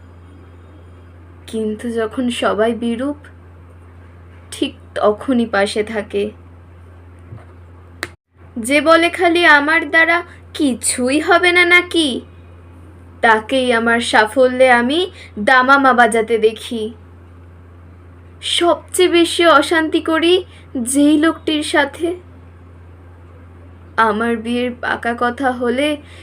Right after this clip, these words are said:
সেই হাউমাউ করে কাঁদে, অথচ যখন জিজ্ঞাসা করি, "পারবে থাকতে ছেড়ে?" উত্তরে বলে, "বিদে হতো, আমি বাঁচবো হাত পা ঝেড়ে।"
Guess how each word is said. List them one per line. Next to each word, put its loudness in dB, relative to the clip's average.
সেই 2
হাউমাউ 2
করে 4
কাঁদে, 0
অথচ 0
যখন -2
জিজ্ঞাসা -4
করি, -4
"পারবে 2
থাকতে -4
ছেড়ে?" 2
উত্তরে 2
বলে, 2
"বিদে 4
হতো, 2
আমি 2
বাঁচবো 2
হাত 0
পা 6
ঝেড়ে।" 0